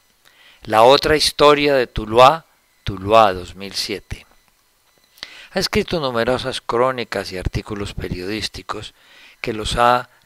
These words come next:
resumido en sendos libros. Un anarquista de derecha en el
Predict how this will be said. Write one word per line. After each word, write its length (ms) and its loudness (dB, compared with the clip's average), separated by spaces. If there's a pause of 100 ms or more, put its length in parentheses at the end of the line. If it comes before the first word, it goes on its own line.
resumido 760 -8 (360)
en 120 -18
sendos 460 -8
libros. 580 -14 (1040)
Un 220 -6
anarquista 640 -4
de 220 -2
derecha 640 -2 (460)
en 300 -18
el 320 -18